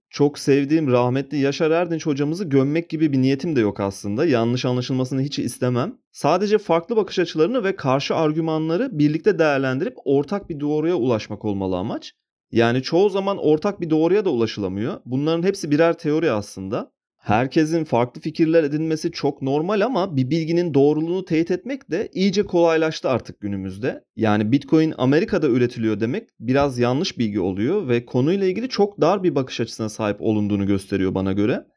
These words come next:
Bitcoin sadece bir ödeme aracı olarak düşünülse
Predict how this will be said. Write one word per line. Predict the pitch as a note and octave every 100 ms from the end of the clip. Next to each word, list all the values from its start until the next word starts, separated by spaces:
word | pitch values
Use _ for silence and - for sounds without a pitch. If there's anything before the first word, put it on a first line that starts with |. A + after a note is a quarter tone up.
| _
Bitcoin | A2 D#3 - G3 F#3+
sadece | F#3+ G3 A3 G#3+ G3 D#3+
bir | - -
ödeme | C#3+ E3 A3+
aracı | D#3+ E3 C3+
olarak | B2+ A#2 A2+ A#2+
düşünülse | A#2+ B2+ A#2 - G#3